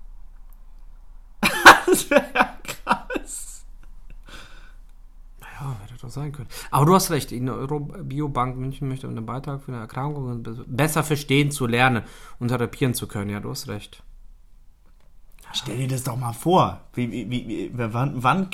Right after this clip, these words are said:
Speaker 1: wann macht denn eine Gehirnspende Sinn? Äh, äh, wirklich, im Gehirn sitzt ja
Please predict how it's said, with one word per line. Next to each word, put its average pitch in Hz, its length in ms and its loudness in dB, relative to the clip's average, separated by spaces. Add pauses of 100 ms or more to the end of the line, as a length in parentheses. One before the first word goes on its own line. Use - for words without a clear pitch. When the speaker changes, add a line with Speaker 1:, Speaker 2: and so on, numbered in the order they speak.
Speaker 1:
wann 165 400 2
macht 151 240 4
denn 156 120 2
eine 147 100 2
Gehirnspende 131 640 0
Sinn? 87 320 -6
Äh, - 240 -14 (260)
äh, - 180 -6
wirklich, 156 320 2
im 123 140 0
Gehirn 120 600 2
sitzt 147 320 -2
ja 123 180 -4